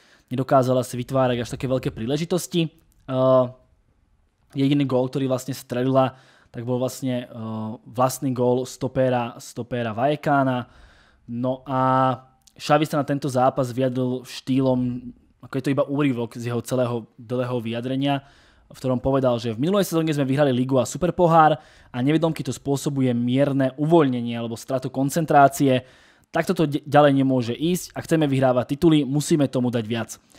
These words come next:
Druhý polčas bol už trošku lepší, ale musíte si spomenúť na ten prvý polčas, ktorý teda nebol, nebol dobrý. E, ak sa pozrieme na aktuálne postavenie Barcelony, tak,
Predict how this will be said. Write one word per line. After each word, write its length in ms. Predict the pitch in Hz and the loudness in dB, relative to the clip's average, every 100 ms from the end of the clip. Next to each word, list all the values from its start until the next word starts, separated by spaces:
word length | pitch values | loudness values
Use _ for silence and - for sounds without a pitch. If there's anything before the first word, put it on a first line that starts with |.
| _ _ | _ _
Druhý 300 | 131 185 180 | 2 4 4
polčas 320 | 170 156 147 | 2 2 -2
bol 240 | 127 143 | 0 0
už 160 | 151 - | -2 -6
trošku 240 | 139 127 | -8 -6
lepší, 460 | 123 175 - 190 165 - _ - | -2 -2 0 -2 -2 -8 _ -16
ale 240 | - 143 143 | 0 2 2
musíte 320 | 147 165 147 | 0 -2 -4
si 160 | 123 | -6
spomenúť 560 | 120 139 135 131 123 - | -6 -2 0 0 -2 -6
na 80 | 131 | -6
ten 160 | 135 | -4
prvý 240 | 117 123 120 | -4 -4 -4
polčas, 480 | 123 110 120 107 - | -4 -6 -8 -12 -16
ktorý 240 | _ 123 113 | _ -12 -10
teda 240 | 117 107 - _ | -12 -12 -18 _
nebol, 400 | 120 120 110 107 _ _ _ - | -6 -4 -6 -10 _ _ _ -6
nebol 240 | 127 127 | 0 2
dobrý. 320 | 113 120 120 | 4 2 0
E, 60 | 104 - - - - - | -4 -10 -20 -20 -20 -6
ak 240 | 131 170 | -2 -2
sa 160 | 170 214 | -4 -4
pozrieme 320 | 208 208 208 | -2 -2 -2
na 320 | 190 165 160 | 0 0 0
aktuálne 480 | 147 151 185 180 165 | -4 -2 2 4 2
postavenie 800 | 143 131 175 160 156 139 131 120 - | 0 -2 0 2 2 2 2 -2 -12
Barcelony, 720 | 107 117 139 202 214 214 220 202 _ - | -4 -2 -2 0 0 0 -2 -6 _ 0
tak, 320 | 135 - | 2 0